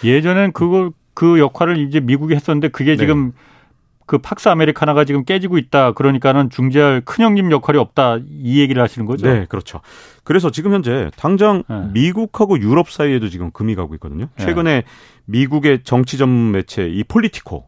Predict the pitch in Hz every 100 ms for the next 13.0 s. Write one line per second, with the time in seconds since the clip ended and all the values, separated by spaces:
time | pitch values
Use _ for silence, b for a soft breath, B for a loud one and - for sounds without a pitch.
0 | - 101 82 120 101 95 123 117 117 98
1 | 95 104 107 98 107 110 110 98 107 110
2 | 92 98 107 104 87 107 110 104 B B
3 | B B B - 120 190 190 107 110 90
4 | 67 - - 131 185 208 - 220 233 208
5 | 180 110 120 127 170 139 - - 101 80
6 | 76 73 107 117 - 78 64 64 82 90
7 | 98 113 73 b b b b b b b
8 | 120 139 165 180 170 120 131 139 156 175
9 | 165 143 120 110 98 85 92 85 92 78
10 | 67 80 98 80 78 - - 95 101 -
11 | _ _ - 85 120 220 - 127 127 -
12 | 147 131 127 113 95 90 80 78 104